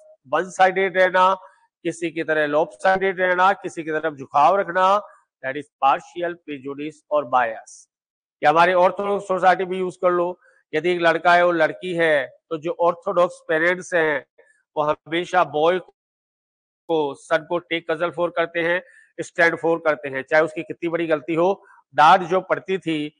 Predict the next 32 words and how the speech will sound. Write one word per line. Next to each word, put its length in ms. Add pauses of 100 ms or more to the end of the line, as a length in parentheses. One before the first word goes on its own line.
(220)
वो 120
पड़ती 320
थी 120
लड़की 380
को, 240
क्योंकि 320
उसे 160
इंफीरियर 400
माना 240
जाता 300
था। 220
That 200
is 100
wrong 240
mentality। 540 (380)
तो 60
take 320
gazelle 260
for 220
और 160
stand 300
for 200
ने 60
आपसे 240
बातचीत 440
की 160
और 120
आ 80
जाइए, 440
क्वेश्चन 760
कहता 400
है 200